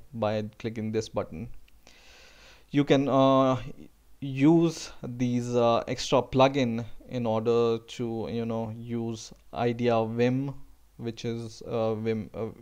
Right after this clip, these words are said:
which is the integration for, uh, uh, Vim editor or Scala language, but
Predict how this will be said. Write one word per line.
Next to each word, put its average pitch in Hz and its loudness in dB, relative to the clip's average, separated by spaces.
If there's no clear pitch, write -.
which 120 -6
is 120 -4
the 117 0
integration 117 -4
for, 107 -2
uh, 101 -4
uh, 113 0
Vim 120 0
editor 120 -2
or 120 4
Scala 113 2
language, 110 -4
but 113 -4